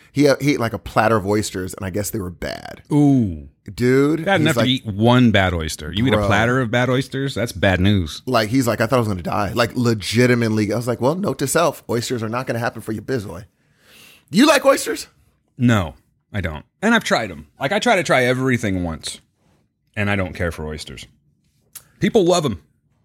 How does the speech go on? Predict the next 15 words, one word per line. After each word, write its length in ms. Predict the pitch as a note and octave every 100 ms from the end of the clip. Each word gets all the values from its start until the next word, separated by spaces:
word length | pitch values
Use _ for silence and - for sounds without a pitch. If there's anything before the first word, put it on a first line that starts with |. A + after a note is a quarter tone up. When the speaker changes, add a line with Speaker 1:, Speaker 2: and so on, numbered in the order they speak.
| _ _ -
Speaker 1:
You 120 | C#3+
like 180 | D3 C#3
oyster 280 | C#3 - -
sauce? 420 | A2+ - C#4 - _ _ _ _ _ _ _ _ -
Speaker 2:
I 80 | A2+
do 160 | A2+ C#3+
use 340 | D3 C3+ A#2
oyster 380 | G2+ A2 - F2
sauce. 480 | - G#1 - - - _ _ -
Speaker 1:
Interesting. 360 | D#4+ - - F#3
Speaker 2:
You 60 |
know 60 | B3
what 80 |
it 60 |
is? 80 | G#3